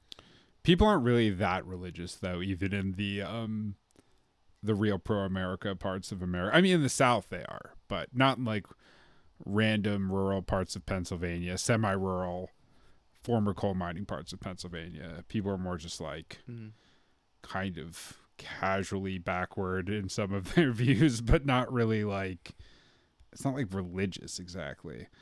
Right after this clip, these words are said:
Speaker 1: But anyway, yeah, the, uh, the Left Behind books, they were, like, um, this, they're a major, major big deal back in the early two thousands, and they were about, um,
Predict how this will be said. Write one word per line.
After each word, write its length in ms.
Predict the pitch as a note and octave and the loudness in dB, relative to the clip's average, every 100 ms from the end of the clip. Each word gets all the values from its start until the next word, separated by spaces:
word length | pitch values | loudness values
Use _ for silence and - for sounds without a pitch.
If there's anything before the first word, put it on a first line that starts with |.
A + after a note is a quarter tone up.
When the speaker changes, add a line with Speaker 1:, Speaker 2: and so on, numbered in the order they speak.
| - _ _ _ - | -20 _ _ _ 2
Speaker 1:
But 180 | C3+ A#2+ | 4 6
anyway, 480 | D3+ C3 A2 G#2 F#2 - _ _ _ - | 6 4 2 -4 -8 -12 _ _ _ -12
yeah, 280 | E3 D#3 C#3+ | 2 6 6
the, 300 | A2+ C3 B2+ | 6 4 6
uh, 360 | A#2+ A#2 A2+ A2+ | 6 4 2 0
the 120 | G#2+ | 0
Left 260 | A#2+ A#2 - | 2 2 0
Behind 420 | G2+ G2 G2 F#2 | -4 -2 -2 -2
books, 300 | G2 F#2 - | -2 -4 -2
they 140 | A#2+ | 2
were, 140 | A#2+ B2+ | 4 6
like, 380 | A#2 G#2+ - - - - - _ _ - | 4 2 -2 -12 -20 -20 -20 _ _ -2
um, 280 | A#2 A2+ G#2+ | 2 2 2
this, 460 | A2 - - - - | 0 -2 -6 -4 4
they're 140 | F3+ | 6
a 40 | |
major, 600 | F#3+ F3+ F#3 F3+ F3 E3 | 8 6 6 6 6 4
major 420 | C#3 D3 C3+ C#3 A#2+ | 4 4 6 4 4
big 280 | A#2 B2 | 4 2
deal 300 | A2 B2 A#2 | 4 6 6
back 300 | G2 G2+ G2+ | 4 2 0
in 120 | G#2 G2 | -2 0
the 100 | G2+ | 0
early 280 | G2+ G2+ | 0 0
two 160 | F#2 G#2+ | -2 -2
thousands, 760 | - F2+ F#2+ G#2 G#2 G2+ - - - - - _ A2+ | -2 -2 -2 -2 -4 -4 -8 -12 -20 -20 -20 _ -2
and 140 | A#2 | 4
they 100 | A#2+ | 4
were 220 | A#2 A2+ | 6 4
about, 440 | G#2 A2 G#2+ G#2+ - | 4 4 2 0 -2
um, 600 | G#2+ G2+ G2 F#2+ F#2 F2+ | -2 0 0 -2 -4 -6